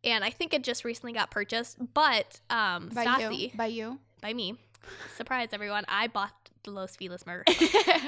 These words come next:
Speaker 1: No,
Speaker 2: And I
Speaker 1: um,
Speaker 2: can't pronounce the city that it's in,
Speaker 1: Yes.
Speaker 2: but it's in California.
Speaker 1: But, um, but Stassi went to go look at it, and she said,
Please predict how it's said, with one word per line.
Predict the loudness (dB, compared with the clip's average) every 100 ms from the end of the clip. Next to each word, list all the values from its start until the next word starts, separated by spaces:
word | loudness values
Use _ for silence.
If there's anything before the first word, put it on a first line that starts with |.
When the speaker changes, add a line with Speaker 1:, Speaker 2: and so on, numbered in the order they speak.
| 0
Speaker 1:
No, | 0 2 8
Speaker 2:
And | 10
I | 10
Speaker 1:
um, | 8
Speaker 2:
can't | 4 4
pronounce | 4 4 4 -2
the |
city | -4 -4 0
that | 2 2
it's | 0
in, | 0
Speaker 1:
Yes. | 4 8 10
Speaker 2:
but | 10 8
it's | 4
in | 2 2
California. | 2 6 8 10
Speaker 1:
But, | 10 8 4
um, | -4 -4
but | -2 0
Stassi | 10 10 10 4
went | -2 -4
to | -2
go | -2
look | -2 -4 -4 0
at | 0
it, | 2 2 0
and | -2 -2 -2 -4
she | -4
said, | -2 0 0 -2